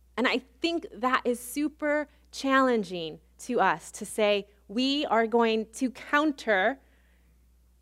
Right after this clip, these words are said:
our discouragement with prayer. We're gonna just bathe ourselves in prayer, going to God <laughs> with our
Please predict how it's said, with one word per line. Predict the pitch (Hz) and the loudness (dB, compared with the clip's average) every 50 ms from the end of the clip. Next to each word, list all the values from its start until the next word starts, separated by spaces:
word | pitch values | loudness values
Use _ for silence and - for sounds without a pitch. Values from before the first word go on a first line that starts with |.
| _ _ _ _ - | _ _ _ _ 0
our | 208 220 254 269 285 | 4 6 6 6 6
discouragement | 262 285 262 - - - 254 240 233 220 196 - - 208 196 190 190 208 - - - _ _ _ _ _ _ _ _ _ - | 4 0 -6 -4 0 2 4 6 6 4 2 -2 -6 -8 -6 -6 -6 -8 -10 -14 -20 _ _ _ _ _ _ _ _ _ -2
with | 214 233 - - - | -2 -2 -2 -4 -14
prayer. | - - 196 196 147 147 - _ _ _ _ _ _ _ _ _ _ _ _ _ _ _ | -16 -14 -14 -14 -14 -18 -20 _ _ _ _ _ _ _ _ _ _ _ _ _ _ _
We're | - 220 233 220 | 0 0 2 4
gonna | 240 226 226 208 185 175 165 - _ _ _ _ _ _ _ _ _ _ _ _ | 4 2 2 0 0 -4 -8 -16 _ _ _ _ _ _ _ _ _ _ _ _
just | - 254 247 240 247 - - _ _ _ _ _ _ _ _ - | 8 8 8 8 4 -2 -16 _ _ _ _ _ _ _ _ 4
bathe | 269 262 285 320 349 359 370 381 381 370 370 - - - _ _ _ _ _ _ _ _ _ _ _ _ _ _ _ _ _ _ - | 4 4 6 4 2 2 4 4 4 4 2 -2 -10 -20 _ _ _ _ _ _ _ _ _ _ _ _ _ _ _ _ _ _ 0
ourselves | 233 254 254 - - 233 220 220 220 220 220 214 - - - | 0 0 0 2 2 4 4 4 4 2 0 -6 -14 -6 -2
in | 233 240 247 233 | 0 0 0 -2
prayer, | - - 233 214 190 160 147 - - _ _ _ _ _ _ | 0 0 2 2 2 0 -2 -6 -14 _ _ _ _ _ _
going | - 240 247 277 302 311 330 330 | 8 8 8 8 8 4 2 0
to | - 320 | 0 2
God | 247 269 254 269 277 294 320 349 359 - - | 4 6 8 8 10 8 8 6 4 0 -4
<laughs> | - - - | -10 2 4
with | 233 262 262 - - | 4 4 4 2 4
our | 214 214 208 208 208 208 208 | 8 8 10 10 10 8 6